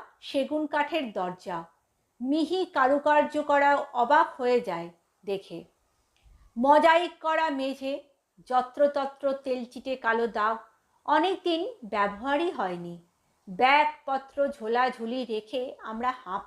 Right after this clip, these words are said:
ছাড়লাম। পেল্লাই মাপের একটা পালঙ্ক, ঢাউস বিছানা, পাশেই পাতা সোফা কাম বেড। সোমেন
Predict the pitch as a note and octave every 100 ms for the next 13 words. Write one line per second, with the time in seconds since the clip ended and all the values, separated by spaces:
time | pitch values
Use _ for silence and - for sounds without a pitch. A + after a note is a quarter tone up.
0 | - - F3 E3+ E3 E3 _ _ _ _
1 | _ _ _ _ _ F#4 F#4+ G4+ G4+ A4
2 | G4 D#4+ D#4 E4 D4+ A4+ C#5+ C4 - -
3 | E4+ - G#3 G#3 G3+ F#3 - E3+ F3 -
4 | _ _ _ - C4 D4 F4+ F4 - A#3+
5 | A3+ - C4 C4 D#4 - _ _ - C4+
6 | C4+ - G#4 G4+ D4 C#4+ D#4 C#4 D4 -
7 | _ _ - B3 B3 E4+ - B3 A3+ F#3+
8 | F3 E3+ - _ _ _ _ _ - -
9 | D4+ D#4 G4